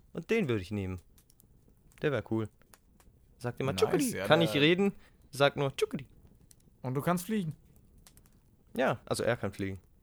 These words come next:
Speaker 2: Ja, du auch mit ihm, wenn du drauf sitzt.
Speaker 1: Äh, ich glaub in der Serie, ja, weiß ich nicht mal, ob das geklappt hat, aber könnte sein.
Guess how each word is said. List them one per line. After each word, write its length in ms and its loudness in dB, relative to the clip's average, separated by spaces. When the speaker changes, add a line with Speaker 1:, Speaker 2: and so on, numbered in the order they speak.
Speaker 2:
Ja, 120 -2
du 180 -6
auch 200 -2
mit 160 -10
ihm, 220 -6
wenn 140 -8
du 60 -10
drauf 300 -4
sitzt. 400 -10
Speaker 1:
Äh, 320 4
ich 160 0
glaub 320 6
in 80 0
der 140 2
Serie, 420 -2
ja, 160 2
weiß 160 -8
ich 80 -6
nicht 140 -4
mal, 120 2
ob 100 -4
das 180 -4
geklappt 440 2
hat, 160 4
aber 180 2
könnte 300 -2
sein. 280 0